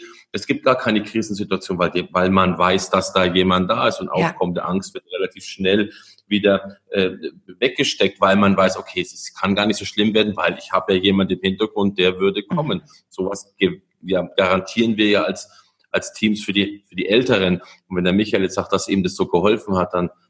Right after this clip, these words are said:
Speaker 1: dann finde ich das so wichtig, dass man das eben auch noch weiter ausbaut. Also eben auch,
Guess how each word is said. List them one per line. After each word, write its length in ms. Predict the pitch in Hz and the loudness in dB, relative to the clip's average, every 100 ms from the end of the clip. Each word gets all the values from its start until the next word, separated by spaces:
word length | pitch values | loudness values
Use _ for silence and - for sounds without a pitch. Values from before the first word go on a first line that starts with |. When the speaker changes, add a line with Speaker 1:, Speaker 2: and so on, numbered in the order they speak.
| _ | _
Speaker 1:
dann 100 | 87 | -16
finde 280 | - 98 98 | -4 -2 0
ich 60 | 98 | -2
das 440 | 95 - - _ | -8 -10 -20 _
so 220 | 95 101 | 0 2
wichtig, 540 | 98 117 - 95 - _ _ _ - | 2 -2 -2 -4 -6 _ _ _ -4
dass 160 | 90 | -2
man 100 | 95 | 0
das 120 | 87 - | 0 0
eben 300 | 92 92 - | 0 2 0
auch 240 | 87 87 | -2 -2
noch 200 | 87 - | -6 -4
weiter 300 | 85 95 101 | -4 -2 0
ausbaut. 400 | 139 135 90 87 | 0 -2 -2 -2
Also 160 | 90 87 | -2 -2
eben 140 | 87 | 0
auch, 240 | 90 - | -2 -4